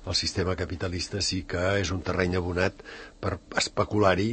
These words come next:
d'aquí quatre dies quan hi hagi una liberalització més forta de l'economia.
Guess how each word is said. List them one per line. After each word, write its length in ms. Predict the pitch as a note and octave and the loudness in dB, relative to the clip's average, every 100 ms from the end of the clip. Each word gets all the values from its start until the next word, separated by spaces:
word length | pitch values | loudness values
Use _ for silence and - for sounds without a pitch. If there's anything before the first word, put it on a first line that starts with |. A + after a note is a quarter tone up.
| - | -2
d'aquí 300 | F2 F2+ F#2+ | -4 -4 -6
quatre 320 | E2+ F2 F2 F2 | -4 -2 0 0
dies 260 | F2+ F#2+ | 2 0
quan 220 | - F2+ E2 | 0 -2 0
hi 80 | E2+ | 0
hagi 100 | E2 | 0
una 160 | F#2 F#2 | 0 0
liberalització 840 | F2 F2+ F#2 F2 D#2 F#2 - F#2 | 0 -2 -2 -4 -4 -4 -4 -4
més 220 | E2 D#2 - | -2 -4 -2
forta 380 | F2 - F#2+ F#2 - - - | -4 -2 -2 -4 -10 -16 -6
de 140 | - | 0
l'economia. 640 | G2+ F#2+ E2 D#2+ D2+ C#2 | 0 0 -2 -2 -2 -4